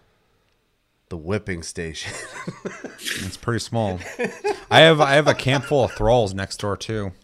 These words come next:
Speaker 1: <laughs>
Speaker 2: Just right down the road. My neighbors are crocodiles, the thralls,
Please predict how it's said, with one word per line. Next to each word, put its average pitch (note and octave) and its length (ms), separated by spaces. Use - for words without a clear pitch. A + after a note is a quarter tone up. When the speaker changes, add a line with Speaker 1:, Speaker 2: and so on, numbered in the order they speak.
Speaker 1:
<laughs> - 160
Speaker 2:
Just - 180
right G#2 200
down G#2 180
the G2+ 80
road. G2 320
My - 840
neighbors A#2+ 460
are G#2 60
crocodiles, A#2 800
the G2 100
thralls, G2+ 600